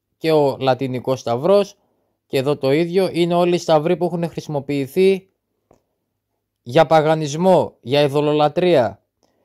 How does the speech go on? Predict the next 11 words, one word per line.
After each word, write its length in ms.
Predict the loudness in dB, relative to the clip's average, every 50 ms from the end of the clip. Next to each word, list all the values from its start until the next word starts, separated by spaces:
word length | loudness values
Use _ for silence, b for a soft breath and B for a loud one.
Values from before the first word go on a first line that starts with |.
| _ _ _ _ _
Πλην 340 | -2 2 4 4 4 2 2
του 100 | 2 2
αληθινού 440 | 4 4 2 0 -2 -4 -4 -4 -4
σταυρού, 680 | -2 2 2 2 2 2 2 2 4 2 2 0 -4 _
ποτέ 520 | -2 -2 -2 0 0 2 2 2 2 0 -6 -16 _ _ _
δεν 160 | -6 -4 -2
θα 180 | 0 2 2 2
άφηνε 300 | 2 2 -2 -6 -4 -4
ο 60 | -4
Θεός, 480 | -4 -2 0 2 2 2 2 0 -4 _ _ _ _ _ _ _ _ _ _ _ _ _ _ _ _ _ _
ο, 380 | -2 0 2 2 2 0 -4